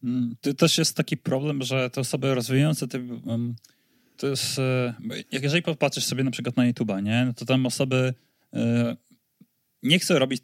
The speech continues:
treści też za friko, nie? Czyli, no, mamy teraz jakąś tam monetyz-, monetyzację chociażby z reklam, albo możemy kogoś, e, nie, ma-, mamy, e, rzeczy typu Patronite, nie? No, w świecie developmentu trochę tak nie działa. No i teraz sobie trzeba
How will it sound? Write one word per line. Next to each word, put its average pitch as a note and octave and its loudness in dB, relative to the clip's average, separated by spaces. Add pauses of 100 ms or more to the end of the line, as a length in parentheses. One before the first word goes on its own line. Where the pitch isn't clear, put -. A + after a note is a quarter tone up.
treści A#2+ 2
też A2+ 2
za A2 0
friko, G#2+ -4
nie? A#2+ 2
Czyli, B2+ 0
no, B2 -2
mamy D3 2
teraz C3 0
jakąś B2 -4
tam B2 2
monetyz-, A#2 2 (140)
monetyzację A2+ 2
chociażby A2+ 0
z G#2+ -2
reklam, A2+ 2
albo G#2+ 0 (400)
możemy A#2 4
kogoś, A2+ 0
e, A2 2
nie, A#2+ 4
ma-, A#2+ 0
mamy, B2 -4 (220)
e, A2+ 0
rzeczy A#2 -6
typu A2+ -2
Patronite, G#2 0
nie? B2+ 4
No, C#3+ 0
w C3 0
świecie E3 0
developmentu C#3+ 0
trochę C3+ -2
tak - -4
nie C#3 8
działa. G#2 2
No G#2+ 2
i A#2 0
teraz D#3+ 2
sobie D#3 0
trzeba D3+ 2